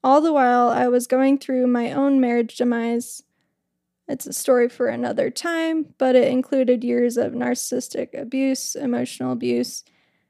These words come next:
and infidel-, infidelity on his part. I started asking divorce questions to this friend, the coworker,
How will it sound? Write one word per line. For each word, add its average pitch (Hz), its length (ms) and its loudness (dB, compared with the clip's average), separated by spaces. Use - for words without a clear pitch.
and 254 140 2
infidel-, 254 600 0
infidelity 240 880 2
on 262 220 -6
his 262 220 -4
part. - 320 -10
I 269 100 2
started 285 280 6
asking 262 320 2
divorce 247 240 2
questions 254 540 -4
to 254 160 -4
this 247 300 4
friend, 277 560 2
the 247 100 0
coworker, 262 680 2